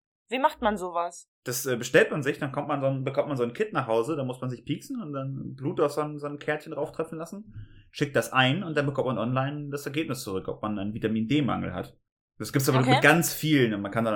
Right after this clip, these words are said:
Speaker 2: eine, eine, eine, man kann wohl auch in so einen, irgendwo ranscheißen
Speaker 1: Club
Speaker 2: und
Speaker 1: rein.
Speaker 2: dann kann noch so eine, so eine Darm, kannst den Darm auch, äh, äh, untersuchen lassen. Da musst du aber echt in so ein, äh, Röhrchen scheißen und das dann per Post <laughs> irgendwo hinschicken. Das finde ich ziemlich witzig.
Speaker 1: <laughs>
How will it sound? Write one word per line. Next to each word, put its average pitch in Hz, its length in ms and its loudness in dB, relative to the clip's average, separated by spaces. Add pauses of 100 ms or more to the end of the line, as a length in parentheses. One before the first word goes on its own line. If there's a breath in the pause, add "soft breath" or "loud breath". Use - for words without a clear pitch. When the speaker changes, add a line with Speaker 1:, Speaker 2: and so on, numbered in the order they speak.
Speaker 2:
eine, 104 180 -4
eine, 101 220 -6
eine, 101 400 -6 (120)
man - 140 -10
kann 117 240 -4
wohl 113 120 0
auch 110 140 0
in 107 120 -6
so 104 100 -2
einen, - 1160 -8
irgendwo 104 240 -6
ranscheißen 131 420 2
Speaker 1:
Club 226 160 8
Speaker 2:
und 135 100 2
Speaker 1:
rein. 175 200 4
Speaker 2:
dann - 480 -18 (580 loud breath)
kann 127 120 0
noch 131 120 0
so 131 60 -4
eine, 127 100 -2
so 117 80 -2
eine 120 120 2
Darm, 123 500 6 (680)
kannst 117 220 -8
den 113 120 -2
Darm 117 320 6
auch, 95 320 0
äh, 82 60 -2
äh, 92 600 0
untersuchen 107 480 -4
lassen. 98 440 -4 (260)
Da 107 80 -2
musst 131 200 2
du 151 60 8
aber 135 100 4
echt 135 160 0
in 135 100 0
so 127 100 0
ein, 120 200 0 (100)
äh, 110 80 -4
Röhrchen 123 360 2
scheißen 156 360 2
und 123 100 -2
das 123 120 0
dann 123 120 -2
per 151 140 6
Post - 520 0
<laughs> 135 420 -4
irgendwo 117 220 2
hinschicken. 120 360 0
Das 104 80 -6
finde 113 160 -2
ich 107 60 -4
ziemlich 110 220 -4
witzig. 117 340 -2
Speaker 1:
<laughs> - 40 -20